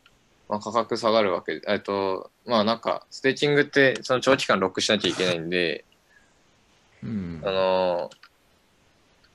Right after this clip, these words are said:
Speaker 2: そうね。
Speaker 1: まあ、リスク回避的に追おうとすると、まあ、どっちかというと逃げる側に行くわけですよ。だから、その逃げる圧力を抑えるような、まあ、メカニズムが必要になってきて、で、
Speaker 2: そう、そうね。だって絶対他のところ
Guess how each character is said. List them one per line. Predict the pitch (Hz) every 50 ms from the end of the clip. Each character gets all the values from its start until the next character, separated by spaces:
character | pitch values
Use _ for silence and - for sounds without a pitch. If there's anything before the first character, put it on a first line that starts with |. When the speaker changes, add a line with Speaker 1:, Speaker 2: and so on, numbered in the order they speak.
| _ _ _ _ _ _ _ _ _ _ _ _ _ -
Speaker 2:
そ | - - 123
う | 98
ね。 | 113
Speaker 1:
ま | 104
あ、 | 101
リ | 104 110
ス | 113 -
ク | - 139
回 | 135 143 135 131
避 | 131
的 | - 135 107 131
に | 127
追 | 127 127 127
お | 131 123
う |
と | 107 98
す | - 98
る | 90 87 -
と、 | - - 101 95 90 85 -
ま | 107 104
あ、 | 95
ど | 107
っ | 101
ち | -
か | 127 127
と | 107 123
い |
う | 113 107
と |
逃 | 104 107 107
げ | 117 117
る | 107 95
側 | 92 87 85
に | 80 80 76
行 | -
く | 95
わ | 90 85
け | - 85
で | 73 -
す | - -
よ。 | 90 92 92 87 - - _ _ _ _ _ _ _ _ _ _ -
だ | - 120
か | - 127
ら、 | 123 123 117 107
そ | 101 - 117
の | 113 110
逃 | 113 117 117
げ | 147 160
る | 143 120
圧 | 107 104 - 131
力 | 120 107 104 - - 110
を | 113 113 107 95 90 - - - - -
抑 | 104 110 - - 139 139
え | 135 127
る | 117 113 110
よ | 110 110 113 107 104
う | 104
な、 | 120 131 123 113 101 85 71 55 - _ _ _ _ _ _ _ _ _ _ _ _ _ _ -
ま | 113 113 107 98 92
あ、 | 90
メ | 95 98 95
カ | 104 101
ニ | 101 101
ズ | 95 92
ム | 85 85
が | 80 82
必 | - - - -
要 | 95 90 87 87
に | 87 85
な | 87 87
っ | 85
て | _ - -
き | - - -
て、 | - 123 113 104 90 82 - - - - - -
で、 | - 135 135 151 139 123 113
Speaker 2:
そ | - - 165 151 120
う、 |
そ | 101
う | 95
ね。 | 95 98 98 107
だ | 110 135
っ | 139
て | 139 127
絶 | 110 131 131 135
対 | 214 180
他 | 175 190 - 208
の | 202 196
と | 208 196
こ | 196 147
ろ | 120 113 107 110 - -